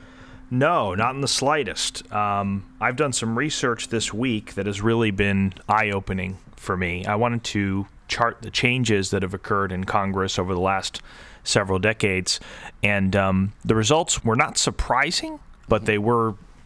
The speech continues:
you know, very disheartening because the number of Congress members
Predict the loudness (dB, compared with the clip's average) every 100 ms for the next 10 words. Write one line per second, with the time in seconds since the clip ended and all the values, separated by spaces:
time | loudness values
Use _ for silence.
0 | -10 -4 -2 0 2 2 0 -2 0 0
1 | -2 -4 -8 -8 -4 0 0 0 -2 0
2 | 0 2 2 2 0 2 0 2 2 4
3 | 2 0 0 -4